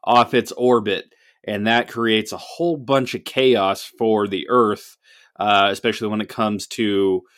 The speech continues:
the moon controlling the tides and everything like that. Uh, and eventually you find out that the moon is on a collision course with Earth,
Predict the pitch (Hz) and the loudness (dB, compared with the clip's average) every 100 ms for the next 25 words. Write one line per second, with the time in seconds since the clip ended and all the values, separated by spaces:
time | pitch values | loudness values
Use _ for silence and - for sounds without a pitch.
0 | _ _ _ - 113 113 113 107 107 117 | _ _ _ -4 0 2 2 -2 -2 0
1 | 110 107 98 95 113 107 107 107 107 - | 0 0 -4 -2 2 4 4 0 -4 -12
2 | - _ _ _ - 107 98 98 104 107 | -16 _ _ _ -12 -8 -6 -4 -4 -4
3 | 113 107 104 104 95 110 104 101 - - | -2 -2 0 0 0 2 2 0 -4 -16
4 | _ _ _ 110 107 101 101 82 - _ | _ _ _ 4 6 6 2 -4 -10 _
5 | _ _ - 120 110 104 127 123 117 110 | _ _ -2 0 0 0 0 0 0 0
6 | 101 98 117 107 123 113 107 110 113 98 | -2 -6 -8 -4 0 0 2 4 4 4
7 | - 113 110 76 107 104 110 110 107 101 | 0 -2 -2 -4 -6 -2 0 0 -2 -2
8 | 107 98 120 113 107 95 113 104 - 95 | -4 -6 -6 -6 -6 -4 -2 -2 -4 -8
9 | - 139 120 113 | -2 2 2 0